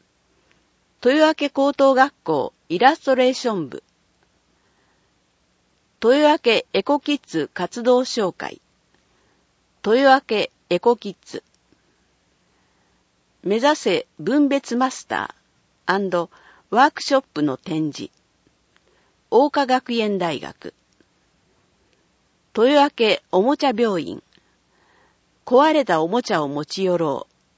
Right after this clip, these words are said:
直してもらえるかも。軽トラ市。情熱マーケット、豊明軽トラ市実行委員会。藤前干潟に見られる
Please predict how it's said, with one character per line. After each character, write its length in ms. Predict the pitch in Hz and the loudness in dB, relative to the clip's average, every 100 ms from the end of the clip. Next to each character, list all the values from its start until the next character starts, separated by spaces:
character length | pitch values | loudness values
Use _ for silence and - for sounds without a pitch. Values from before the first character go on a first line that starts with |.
| _ | _
直 280 | 190 240 381 | 0 2 2
し 140 | - | -2
て 120 | - 175 | -4 -2
も 180 | 160 | -2
ら 160 | 170 220 | 0 0
え 80 | 233 | -2
る 100 | - | -6
か 160 | - 123 | -8 -12
も。 160 | - _ _ _ _ _ _ _ _ _ _ _ _ _ _ - | -14 _ _ _ _ _ _ _ _ _ _ _ _ _ _ -6
軽 180 | 269 302 | -2 0
ト 160 | - 262 | 0 0
ラ 140 | 240 | 0
市。 420 | 160 - - - _ _ _ _ _ _ _ _ | -4 -8 -16 -16 _ _ _ _ _ _ _ _
情 220 | 175 262 285 | -6 -2 0
熱 280 | 294 - | 0 -2
マ 160 | 254 247 | 0 0
ー 60 | 233 | -2
ケ 160 | 170 | -4
ッ 60 | 160 _ | -6 _
ト、 220 | 151 - _ _ _ | -8 -8 _ _ _
豊 380 | 196 233 269 262 - | 0 2 2 0 -4
明 180 | 196 - _ | -6 -6 _
軽 220 | 240 247 | -2 0
ト 160 | 262 254 | 0 -2
ラ 140 | 247 | -2
市 280 | 185 - 127 | -4 -6 -12
実 200 | 156 156 - | -8 -10 -4
行 220 | 233 233 | -2 0
委 120 | 226 | 0
員 240 | 214 185 139 | -4 -6 -6
会。 300 | - - - _ _ _ _ _ _ _ _ _ _ _ _ _ _ _ _ _ _ _ | -10 -14 -16 _ _ _ _ _ _ _ _ _ _ _ _ _ _ _ _ _ _ _
藤 280 | - 214 294 | -10 -2 2
前 240 | 302 302 | 4 2
干 120 | 302 285 | 0 0
潟 260 | 262 196 | 0 0
に 120 | 175 | 0
見 140 | 170 170 | 0 -2
ら 140 | 180 | -2
れ 140 | 175 165 | -2 -2
る 220 | 143 | -6